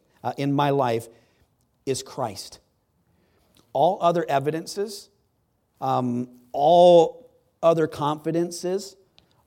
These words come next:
all other assurances, as a Christian, I have to repudiate them because it's, it's my,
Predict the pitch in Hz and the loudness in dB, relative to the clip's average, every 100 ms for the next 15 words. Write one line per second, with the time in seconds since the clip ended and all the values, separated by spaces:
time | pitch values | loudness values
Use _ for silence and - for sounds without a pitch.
0 | - 151 165 175 160 156 151 143 131 - | -2 2 4 4 2 2 0 -2 -4 -6
1 | 156 156 165 160 - 170 180 220 - _ | -2 0 -2 -4 -8 -6 -6 -8 -16 _
2 | _ _ _ - - - 151 156 147 - | _ _ _ -20 -10 -4 -2 -2 -6 -6
3 | 196 196 151 143 156 139 139 135 185 190 | -8 -6 -6 -6 -6 -4 -6 -6 -8 -4
4 | 147 127 120 113 175 - _ _ _ _ | -4 -4 -6 -10 -12 -20 _ _ _ _
5 | _ _ _ _ - 156 160 170 160 156 | _ _ _ _ -10 -4 -2 0 2 0
6 | 160 165 156 - 139 | -2 -2 -2 -2 -2